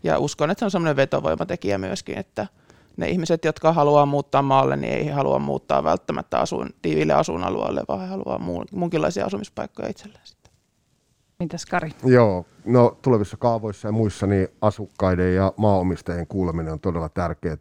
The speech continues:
Speaker 3: ja annettava heille aikaa. Ja niin kuin Jennikin sanoi, niin tämähän on herättänyt todella, todella kuumia keskusteluja ja, ja tota,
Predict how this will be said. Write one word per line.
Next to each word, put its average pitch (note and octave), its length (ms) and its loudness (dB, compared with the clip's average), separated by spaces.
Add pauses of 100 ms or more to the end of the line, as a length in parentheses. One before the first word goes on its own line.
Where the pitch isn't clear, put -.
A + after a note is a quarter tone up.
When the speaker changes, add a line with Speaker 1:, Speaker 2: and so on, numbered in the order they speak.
Speaker 3:
ja E2 140 -6 (100)
annettava E2 420 -8
heille E2+ 220 -6
aikaa. E2+ 520 -6
Ja E2 180 -6 (120)
niin F2+ 180 -6
kuin F#2+ 120 0
Jennikin F#2 260 -2
sanoi, F#2 260 -2
niin F2 380 -4
tämähän F2 260 -6
on F#2+ 100 -4
herättänyt F2 440 -6
todella, E2 320 -8 (120)
todella A2+ 260 2
kuumia G2+ 360 0
keskusteluja F2 800 -4
ja, F2 200 -2 (160)
ja F#2 160 -4
tota, F2 360 -4